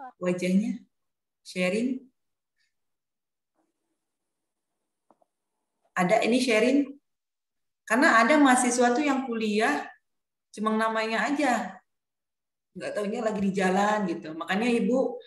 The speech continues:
mulai ngajar ini terutama perekonomian Indonesia, kelas,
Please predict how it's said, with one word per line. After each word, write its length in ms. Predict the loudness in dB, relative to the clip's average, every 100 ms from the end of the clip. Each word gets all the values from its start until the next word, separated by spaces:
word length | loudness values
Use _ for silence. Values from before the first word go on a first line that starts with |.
| -20 _ -4
mulai 640 | 0 4 4 4 4 2 -2
ngajar 320 | -2 -2 -2
ini 160 | -2 -4
terutama 400 | -6 -6 -6 -4
perekonomian 640 | -4 -4 -4 -2 -2 -4
Indonesia, 560 | -4 -4 -6 -6 -6 -6
kelas, 240 | -4 -4